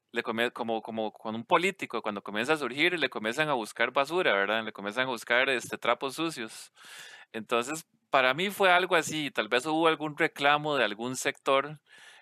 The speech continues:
que les dijo, "Hey, ¿cómo ustedes van a estar?". Pudo haber sido Sony, ¿verdad? Pudo haber sido, eh, Microsoft, no sé, ¿verdad? Eh, como, "¿cómo ustedes se están asociando con esta gente? Si mire aquello aquí y allá", ¿verdad?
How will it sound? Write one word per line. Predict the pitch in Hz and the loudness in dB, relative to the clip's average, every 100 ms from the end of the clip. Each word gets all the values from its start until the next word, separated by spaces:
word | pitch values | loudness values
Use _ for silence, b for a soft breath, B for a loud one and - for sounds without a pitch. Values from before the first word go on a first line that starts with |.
| b | b
que | 120 | -4
les | 113 | -2
dijo, | 123 120 | 0 2
"Hey, | 143 135 | 2 2
¿cómo | 110 117 | -4 -6
ustedes | - 127 135 143 135 - | 0 2 2 0 -6 0
van | 110 | 0
a | 120 | 0
estar?". | - 131 131 123 98 95 110 _ _ _ _ _ | 2 4 4 2 -4 -12 -18 _ _ _ _ _
Pudo | 123 131 | 4 4
haber | 127 | 6
sido | 131 | 0
Sony, | 107 135 160 | 4 4 4
¿verdad? | 107 92 101 104 | -2 0 -2 -2
Pudo | 101 113 | -8 -4
haber | 113 | -2
sido, | 135 131 117 113 104 B B B B | 2 2 2 -2 -6 B B B B
eh, | 107 107 104 101 98 95 | -4 2 2 4 2 2
Microsoft, | 104 135 147 123 107 - | 2 2 0 -6 0 2
no | 107 | 2
sé, | 117 | 2
¿verdad? | 143 110 104 113 B B B B B - | 4 4 2 0 B B B B B -6
Eh, | 110 104 104 101 98 - - | 0 2 2 0 -2 -8 -12
como, | 117 107 | -8 -6
"¿cómo | - 120 | -4 -4
ustedes | 127 131 135 | 0 2 2
se | 131 | 2
están | 123 131 | 0 0
asociando | 120 110 117 131 | -2 -2 -2 -2
con | 107 | -2
esta | 107 - 123 | -2 0 0
gente? | 123 127 127 | 0 -2 -10
Si | 107 98 | -8 -6
mire | 120 123 | -2 -2
aquello | - 117 123 | 0 -2 -2
aquí | 110 120 120 | -6 -6 -4
y | |
allá", | 98 113 120 | 2 4 4
¿verdad? | 95 110 | 4 0